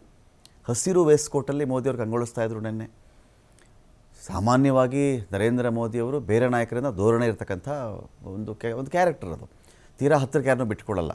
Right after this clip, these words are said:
ಅವ್ರು ಮಾತ್ರ ಹೈಲೈಟ್ ಆಗ್ತಿರ್ತಾರೆ ಯಾವಾಗಲೂ ಕೂಡ. ನೀವು ಚೆಕ್ ಮಾಡಿ ಬೇಕಿದ್ರೆ. ಸ್ವಲ್ಪ ಸಾಮಾಜಿಕ ಅಂತರದಲ್ಲಿದ್ದಂಗೆ ಕಾಣಿಸುತ್ತೆ ಅವ್ರು ಯಾವಾಗ ನಾವು ನೋ-, ಗಮನಿಸಿದ್ರು ಕೂಡ. But ನಿನ್ನೆ ಬಹಳ ಹತ್ತಿರ ಹತ್ತಿರದಲ್ಲೇ ಎಲ್ಲರೂ ಕೂತಿದ್ರು.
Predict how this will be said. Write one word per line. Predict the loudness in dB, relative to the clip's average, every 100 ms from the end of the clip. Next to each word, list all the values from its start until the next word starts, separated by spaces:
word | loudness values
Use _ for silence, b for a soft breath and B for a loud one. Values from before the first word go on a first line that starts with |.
| 4
ಅವ್ರು | 6 6
ಮಾತ್ರ | 4 0 0
ಹೈಲೈಟ್ | 0 0 -2
ಆಗ್ತಿರ್ತಾರೆ | -4 -6 -6 -2
ಯಾವಾಗಲೂ | 0 -2 -2 -8
ಕೂಡ. | -8
ನೀವು | -10 -12 -14
ಚೆಕ್ | -10 -6 -2
ಮಾಡಿ | -2
ಬೇಕಿದ್ರೆ. | -2 -4 -4 -4 -4 B B B B
ಸ್ವಲ್ಪ | -4 0
ಸಾಮಾಜಿಕ | 4 6 6 4 6
ಅಂತರದಲ್ಲಿದ್ದಂಗೆ | 4 4 2 2 0 -2 -4
ಕಾಣಿಸುತ್ತೆ | -4 -4 -4 -8 -8 -10 -6
ಅವ್ರು | 0
ಯಾವಾಗ | 4 4 2
ನಾವು | -2
ನೋ-, | -4 -6
ಗಮನಿಸಿದ್ರು | -4 -6 -4 -6 -6
ಕೂಡ. | -4 -4 -6 B B
But | -6 -2
ನಿನ್ನೆ | -2 0 0 -2
ಬಹಳ | -2 2 4 2 -2 b b
ಹತ್ತಿರ | -8 -2 0
ಹತ್ತಿರದಲ್ಲೇ | 0 -2 -2 -2
ಎಲ್ಲರೂ | -2 -4
ಕೂತಿದ್ರು. | -6 -8 -8 -10